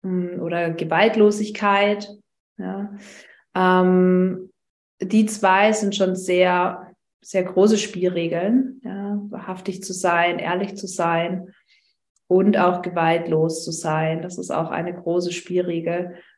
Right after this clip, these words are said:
Ähm, Bezug, mm, man gar nicht jetzt so denken, nur auf körperliche Gewalt, ja, sondern auch, ähm,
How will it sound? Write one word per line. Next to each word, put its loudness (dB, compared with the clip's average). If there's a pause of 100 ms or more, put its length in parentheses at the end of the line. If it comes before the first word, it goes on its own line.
Ähm, -2 (1500)
Bezug, 2 (240)
mm, -2
man -2
gar 6
nicht 6
jetzt 0
so 0
denken, 4
nur 6
auf 0
körperliche 0
Gewalt, -2
ja, -4
sondern -4
auch, 0
ähm, 2